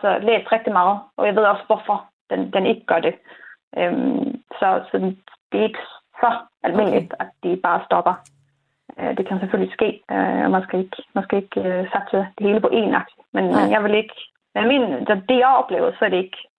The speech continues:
Speaker 1: noget, som, som sker sådan almindeligt.
Speaker 2: Okay. Ja, godt. Det vil sige, at, at vi
Speaker 1: Ja.
Speaker 2: kan li-, vi kan ikke forvente det hundrede procent, men man kan godt nogenlunde
Speaker 1: Mhm.
Speaker 2: regne med,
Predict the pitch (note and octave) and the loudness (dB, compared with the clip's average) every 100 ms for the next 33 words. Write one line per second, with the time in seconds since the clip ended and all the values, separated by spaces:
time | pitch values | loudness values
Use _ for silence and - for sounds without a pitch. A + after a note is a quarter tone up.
0 | _ F#3+ F#3+ F#3+ F#3+ F#3+ F#3+ - - - | _ -2 0 0 -2 -4 -8 -18 -10 0
1 | F#3+ - - - - - G3 - G#3 F#3+ | 2 2 -2 -4 -2 0 0 -2 -4 -10
2 | F#3 _ _ _ _ _ _ - A3+ A3 | -14 _ _ _ _ _ _ -14 -12 -12
3 | - _ _ - A#3+ A3 - _ - G3 | -16 _ _ 0 2 2 -2 _ -4 -4
4 | - - B3 A#3 - B3 A3+ G3+ - G#3 | -6 -8 -6 -6 -4 -4 -4 -6 -6 -4
5 | A3 G#3 A#3 A#3 A#3+ - A3 A3 G#3 A3 | -2 0 0 0 -2 -2 -4 -2 0 2
6 | A#3 B3+ - _ _ _ _ _ _ - | 0 -4 -10 _ _ _ _ _ _ -6
7 | A#3+ A#3+ A3+ G#3 G3+ G3 G#3+ A#3 G#3 F#3+ | -6 -2 0 0 0 0 2 2 0 -2
8 | G#3 F#3+ G3 G3 F#3+ - G#3 G#3+ G#3+ G#3+ | -2 0 0 -2 -4 -2 -2 0 0 0
9 | G3+ G3+ F#3+ F#3 F#3+ A3 A#3 G#3 G3 | 0 0 0 0 2 2 2 2 0